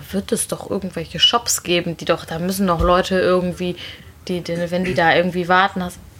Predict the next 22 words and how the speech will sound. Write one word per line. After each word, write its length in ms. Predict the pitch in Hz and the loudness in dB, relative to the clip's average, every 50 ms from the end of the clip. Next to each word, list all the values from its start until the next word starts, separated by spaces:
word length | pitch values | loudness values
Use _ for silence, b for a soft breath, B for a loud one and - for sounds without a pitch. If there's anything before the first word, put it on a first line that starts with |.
| 262 262 - - - - - | -14 -14 -14 -16 -18 -12 -8
gar 200 | - 180 202 202 | -6 -4 -4 -4
nichts. 320 | 185 165 - - - - - - - - - - | -4 -6 -8 -12 -18 -20 -20 -20 -20 -20 -14 -8
Also 280 | - 180 180 185 190 175 | -6 -4 -4 -4 -4 -4
wir 140 | 175 170 175 | -4 -2 0
waren 220 | 175 180 208 233 | 2 2 2 2
in 80 | 240 202 | 2 -2
diesem 200 | 175 160 160 156 | -2 -2 -4 0
Bahnhofsgebäude, 880 | - 165 170 196 220 226 214 - - 185 175 180 175 180 180 196 208 | 2 4 4 4 2 0 -2 -6 -8 -2 2 4 4 4 4 4 2
da 220 | 202 - 180 175 160 | 2 0 0 2 2
war 200 | 170 170 165 160 160 165 | 2 0 0 -2 -6 -10
wirklich 460 | 170 175 202 254 269 294 277 - - | -4 2 2 2 2 2 -2 0 0
einfach 240 | 170 175 175 202 214 | 0 0 2 2 2
nur 180 | 208 196 - | 2 2 2
Eingang 380 | - 170 175 170 180 180 196 190 | 2 0 0 2 0 0 0 -2
zu 120 | - - | -2 -2
den 180 | 185 175 175 180 | -2 0 -2 -4
Zügen 400 | - - - 175 170 180 185 180 | -4 -6 -8 -6 -4 -4 -4 -2
und 160 | 190 190 - | -4 -4 -2
gib 140 | - 202 180 | -2 -2 -2
ihm. 180 | 175 160 160 156 - - - - - - | -2 -2 -6 -6 -10 -16 -18 -18 -10 -4
Das 200 | - 180 185 - | -2 -2 0 2
war's. 260 | - 196 175 180 - | 2 2 4 2 0